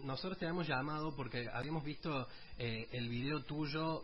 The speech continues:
con motivo de, del Día de la Independencia y la injerencia de la, de las mujeres en toda esa, en esa gesta patriótica. Queríamos que, que nos cuentes un poco, eh, tu mirada acerca de ese,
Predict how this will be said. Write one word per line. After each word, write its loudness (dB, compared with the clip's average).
con 0
motivo 0
de, 0
del -4
Día -2
de 0
la 0
Independencia 0
y 2
la 0
injerencia -2
de 0
la, 0
de 2
las 2
mujeres 2
en 2
toda 2
esa, 0
en 0
esa 0
gesta -2
patriótica. 2
Queríamos 2
que, 6
que 0
nos 0
cuentes 2
un 2
poco, 2
eh, -2
tu 0
mirada 4
acerca 0
de 0
ese, -2